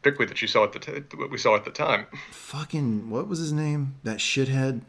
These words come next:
Speaker 2: That,
Speaker 1: Fuck,
Speaker 2: God,
Speaker 1: was
Speaker 2: that guy
Speaker 1: Greg?
Speaker 2: sucks so bad. Greg. You know, he sucks so bad I can't even remember his name.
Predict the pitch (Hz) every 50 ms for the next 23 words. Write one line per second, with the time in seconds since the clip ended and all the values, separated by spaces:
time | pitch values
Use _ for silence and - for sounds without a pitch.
0 | _ _ - 107 101 151 139 147 - 131 131 123 104 - - 90 95 - 120 123
1 | 143 135 143 175 190 190 - 143 131 127 - - - - - - 139 147 151 131
2 | 113 95 90 107 110 113 107 95 87 - - 107 117 117 117 - - 151 147 170
3 | 180 196 202 175 143 - - - 175 - - - - 143 127 131 127 123 117 -
4 | 120 113 104 101 98 95 92 90 87 85 - - - 80 -